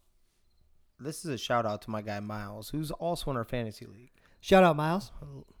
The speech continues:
Speaker 1: Love the guy. I gotta tell this story though. Um, <laughs> there, chuckling thinking about it. So we have, uh,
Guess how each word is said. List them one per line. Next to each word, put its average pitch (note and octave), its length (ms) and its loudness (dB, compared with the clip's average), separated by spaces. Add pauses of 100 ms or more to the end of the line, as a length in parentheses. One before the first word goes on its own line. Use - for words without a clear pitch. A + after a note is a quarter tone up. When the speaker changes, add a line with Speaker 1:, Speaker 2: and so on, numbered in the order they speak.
(240)
Speaker 1:
Love B2+ 220 -8
the B2 80 -6
guy. B2+ 300 0 (760)
I C3+ 80 -14
gotta D3 260 -4
tell D3+ 220 0
this C#3 100 -2
story E3+ 300 -4
though. A#2+ 260 -4 (320)
Um, C3+ 540 0
<laughs> - 80 2
there, B2+ 300 -4 (1500)
chuckling C3 380 -2
thinking C3+ 260 -4
about A#2 240 2
it. - 60 -8 (1040)
So F#3 600 4
we D#3 180 -2
have, D3 500 0
uh, B2 560 0